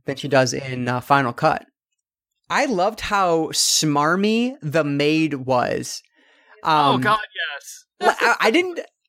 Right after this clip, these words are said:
Speaker 1: she has to call her, like, three times. I don't know why. And, like, they never really even, like, do anything with the character. But it's just, like, a small choice. But she's so smarmy. I would imagine it has to be something from the book.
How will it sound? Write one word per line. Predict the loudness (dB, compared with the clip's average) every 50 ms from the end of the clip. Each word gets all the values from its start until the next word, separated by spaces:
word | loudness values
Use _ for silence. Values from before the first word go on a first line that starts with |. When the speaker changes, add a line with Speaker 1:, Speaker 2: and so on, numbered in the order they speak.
| _ _ -2 0 2
Speaker 1:
she | 2 2 2 2
has | 2 2 2
to | 0 -2
call | -2 0 0 2 2 4
her, | 2
like, | 2 0 -2
three | 0 0 0 2
times. | 2 2 0 0 0
I | 0 2
don't | 2 2 0
know | 0 0 0
why. | 0 -2 -2 0 0 2 2 2 2 2 2 2 0 -2 -6 _ _ _ -4 -2
And, | 0 0 2
like, | 2 0 2
they | 2 2
never | 2 2 2 2 2 2
really | 2 2 2 2 2
even, | 2 2 2 2 2
like, | 2 0 0 0 0
do | 0 2 2 2
anything | 2 2 2 0 0 0 0
with | -2 0 0
the | -2
character. | -2 -2 -2 0 2 2 2 0 0 0 0 0 0 -2 -6 _ _ -20 -20 -20 -20 -20 -20 -8 -2
But | 0 2 2
it's | 2 0 0
just, | 0 -2 0 0
like, | 0 0
a | 0 0
small | 0 -2 -2 0 0 2 2 2 2 0 -2 -6 _ -4
choice. | -2 0 2 2 2 2 2 0 -2 -6 -6 -10 -12 -14 _ -8
But | -2 -2 0 0
she's | 0 0 0 2
so | 2 2 2
smarmy. | 2 2 0 0 0 0 0
I | 0 2 2
would | 2 2 0
imagine | 0 0 0 2 2 2 2 2 2
it | 2 2
has | 2 2 0
to | -2 -2
be | -2
something | 0 0 0 0 0 -2
from | -2 -2 -2 -2
the | -2
book. | -2 0 0 0 0 0 -4 -16